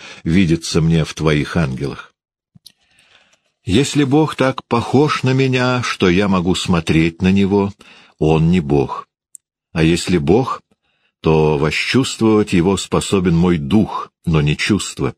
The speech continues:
Знание моего духа о Боге трепет сродни трепету перед величавой красотой храма. Я слепец, ищущий огонь, протянув ладони, мое знание об огне —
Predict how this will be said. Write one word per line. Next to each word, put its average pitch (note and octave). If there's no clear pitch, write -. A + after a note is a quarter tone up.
Знание G#2+
моего G#2
духа A#2+
о A#2+
Боге G#2+
трепет G#2+
сродни F2+
трепету G2
перед E2
величавой E2+
красотой E2
храма. C2
Я D#2+
слепец, F2
ищущий E2+
огонь, D#2+
протянув E2
ладони, F#2
мое D#2
знание F#2+
об F2+
огне — E2+